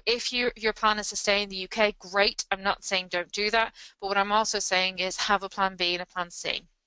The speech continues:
Um, I don't see any problems for, at the moment, for E U, uh, graduates applying for U K jobs. Um, I'm E U and I work in the U K, so, um,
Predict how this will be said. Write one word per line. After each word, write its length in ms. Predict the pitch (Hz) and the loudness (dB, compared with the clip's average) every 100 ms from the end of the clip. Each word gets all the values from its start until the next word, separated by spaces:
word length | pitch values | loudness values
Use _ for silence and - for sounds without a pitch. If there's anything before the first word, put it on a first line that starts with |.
| _ _ _ _ _ _ _ _ - - _ - - - - _ | _ _ _ _ _ _ _ _ -20 -20 _ -20 -20 -20 -20 _
Um, 540 | 214 214 214 214 214 - _ _ _ _ _ _ _ _ _ _ _ | 4 6 6 2 -6 -16 _ _ _ _ _ _ _ _ _ _ _
I 140 | 233 | 0
don't 340 | 233 277 294 269 | 4 4 4 2
see 160 | - | 0
any 160 | 311 294 | 2 2
problems 760 | - - 254 240 226 196 180 - | -4 0 4 4 2 0 0 -4
for, 460 | - 208 202 196 | -2 0 2 2
at 140 | 196 - | 0 -4
the 80 | |
moment, 420 | 202 202 196 190 - | 0 2 0 -4 -6
for 160 | 208 | -4
E 140 | - 208 | -2 -2
U, 520 | 190 202 202 190 185 _ - - _ | -2 -2 -2 -4 -8 _ -20 -20 _
uh, 260 | - 190 185 | 2 4 4
graduates 540 | - 202 196 196 175 - | 4 2 2 -2 -8 -8
applying 380 | - 208 190 | -4 0 0
for 160 | 190 - | -2 -12
U 220 | 180 185 | -10 -10
K 240 | - 180 170 | -4 -2 -2
jobs. 520 | - - - - - - - - - | -6 -6 -6 -8 -8 -12 -20 -10 4
Um, 300 | 190 190 - | 6 6 4
I'm 240 | 220 240 | 2 2
E 380 | 240 226 220 226 | 0 -2 0 0
U 100 | 302 330 - _ _ | 0 -2 -16 _ _
and 140 | 202 | 2
I 120 | 202 208 | 2 2
work 300 | 202 208 214 | -2 -4 -8
in 100 | 196 | -10
the 80 | |
U 160 | 190 190 | -10 -10
K, 380 | - 196 185 226 | 0 4 4 2
so, 600 | - - 202 196 196 196 | -6 0 4 4 2 0
um, 320 | 202 190 185 | 4 4 2